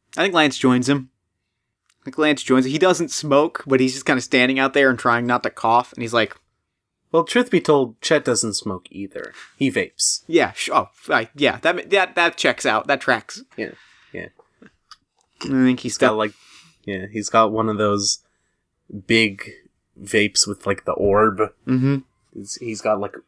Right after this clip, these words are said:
Speaker 2: watermelon flavored vapor.
Speaker 1: I think Lance walks out and he's like, "Oh, watermelon. That actually, that actually doesn't smell, uh, too bad. Hey. Hey.
Speaker 2: Yeah?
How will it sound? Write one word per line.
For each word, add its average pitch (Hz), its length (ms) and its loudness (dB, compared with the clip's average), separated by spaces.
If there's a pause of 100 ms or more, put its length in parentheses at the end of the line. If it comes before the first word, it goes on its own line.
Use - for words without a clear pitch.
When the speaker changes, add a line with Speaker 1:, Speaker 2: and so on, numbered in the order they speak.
Speaker 2:
watermelon 101 840 0
flavored 98 560 -6 (340)
vapor. 98 560 -6 (640)
Speaker 1:
I 135 60 -2
think 131 160 -6
Lance 135 680 0
walks 127 380 0
out 120 220 2
and 120 80 -4
he's 117 120 -2
like, 110 320 0 (640)
"Oh, 220 140 -6
watermelon. 120 480 0
That 131 160 -2
actually, 135 320 -4
that 123 220 -8 (180)
actually 123 300 -2
doesn't 127 240 -2
smell, 127 420 -4 (340)
uh, 123 280 -2
too 147 180 -2
bad. 139 220 0
Hey. 147 380 0 (1300)
Hey. 110 220 -4
Speaker 2:
Yeah? 117 340 0